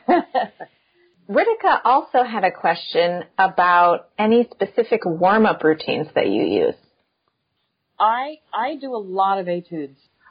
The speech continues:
Speaker 2: I mean, like, when I go to s-, work, when I'm sitting, sitting in my seat, I just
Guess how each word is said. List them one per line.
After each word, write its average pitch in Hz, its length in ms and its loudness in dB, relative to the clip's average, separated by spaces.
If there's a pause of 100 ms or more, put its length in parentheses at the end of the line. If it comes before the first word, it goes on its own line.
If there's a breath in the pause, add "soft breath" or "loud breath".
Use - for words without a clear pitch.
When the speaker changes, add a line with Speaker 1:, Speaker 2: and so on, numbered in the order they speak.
Speaker 2:
I 214 80 4
mean, 226 160 0
like, 220 160 2
when 226 120 0
I 220 40 -6
go 240 100 0
to 220 80 -8
s-, - 120 -18 (240)
work, 233 300 0 (280)
when 226 160 4
I'm 202 140 -2 (140)
sitting, - 220 -4 (100)
sitting 311 180 -2
in 254 220 -2
my 160 120 -4 (100)
seat, 226 280 0
I 208 140 8
just 226 200 0